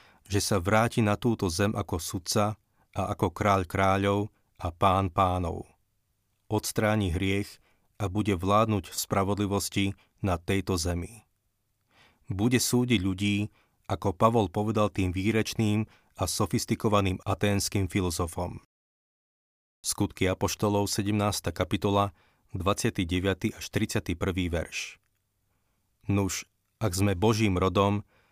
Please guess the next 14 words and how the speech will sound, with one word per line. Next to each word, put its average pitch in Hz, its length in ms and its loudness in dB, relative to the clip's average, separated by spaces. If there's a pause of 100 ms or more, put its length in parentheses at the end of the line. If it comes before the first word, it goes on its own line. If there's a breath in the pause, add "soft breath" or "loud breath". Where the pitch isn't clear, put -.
(100)
nesmieme 110 560 2
sa 90 160 0
nazdávať, 90 640 0
že - 0 -
božstvo 95 400 0
sa 85 160 -4
podobá 101 480 2
zlatu, 98 480 0 (160)
striebru 98 560 -2
či - 160 -4
kameňu, 90 480 -2 (640)
výtvoru 98 560 0
ľudského 90 640 -2
umu 101 400 0